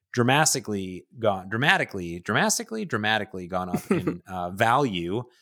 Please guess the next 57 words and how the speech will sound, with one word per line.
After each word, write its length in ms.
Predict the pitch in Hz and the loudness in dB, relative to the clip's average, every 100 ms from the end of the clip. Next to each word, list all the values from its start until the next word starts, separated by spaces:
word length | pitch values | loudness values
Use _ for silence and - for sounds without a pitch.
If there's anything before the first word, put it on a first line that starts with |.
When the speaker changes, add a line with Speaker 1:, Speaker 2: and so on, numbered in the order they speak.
| _ _ _ - | _ _ _ -14
Speaker 1:
Uh, 180 | 87 80 | -14 -8
and 160 | 101 95 | -4 -4
I 140 | 90 | -4
should 220 | - 180 190 | 0 0 2
have 80 | |
bought 200 | 98 85 | 2 0
more 300 | 92 90 85 | -2 -4 -4
a 60 | 87 | -4
long 160 | 92 101 | -4 0
time 160 | 170 | 0
ago, 120 | 135 | 2
but 120 | 107 131 | 0 0
this 100 | - | 0
got 140 | 233 | 0
me 80 | 113 | -4
thinking, 420 | - 120 - 76 | -6 -8 -8 -12
Frank. 380 | - 131 135 _ _ _ _ - - _ | -14 -16 -18 _ _ _ _ -2 -2 _
And 100 | 104 | 2
someone 220 | 127 123 104 | 4 4 2
was 80 | |
also 240 | 107 101 107 | 0 0 0
gonna 80 | 90 | -2
ask 140 | - | -2
about 180 | 87 87 | -4 -2
G 180 | 98 92 | 0 -2
P 180 | - | -4
Us, 540 | 85 85 80 73 76 - | -6 -6 -6 -6 -6 -6
uh, 160 | 85 76 | -8 -10
as 160 | 82 85 | -10 -4
well. 200 | 82 76 | -2 -2
And 100 | 85 | -4
I 40 | |
didn't 120 | 87 | -6
watch 200 | 82 80 | -6 -8
the 60 | 82 | -8
latest, 380 | 80 78 78 - - | -10 -10 -10 -12 -12
uh, 140 | 69 65 | -14 -12
A 100 | 80 | -14
M 100 | 78 | -14
D 160 | 78 76 | -16 -16
G 180 | 80 | -16
P 140 | - 80 | -14 -12
U 100 | 82 | -12
thing, 160 | 82 78 | -10 -8
but, 160 | 80 - _ - - _ _ _ _ _ _ - | -10 -10 _ -20 -20 _ _ _ _ _ _ -2
uh, 160 | 156 - | -2 2
cryptocurrency, 880 | 202 220 - 151 104 87 87 85 - - | 0 2 0 0 0 0 -4 -6 -10 -2
I 120 | 110 | -2
watched 560 | 110 117 131 151 - - | 0 0 0 2 0 -2
a, 440 | 127 117 107 104 101 _ _ _ _ _ _ _ _ - | -4 -2 0 -2 -4 _ _ _ _ _ _ _ _ 0
a 40 | |
video 440 | 104 95 101 101 82 | 2 4 2 2 -2
on 160 | 82 | -4
YouTube 340 | 87 90 - 71 | -4 -4 -4 -6
about 200 | 80 80 | -8 -6
how 160 | - 98 | -2 0
to 240 | 87 | -2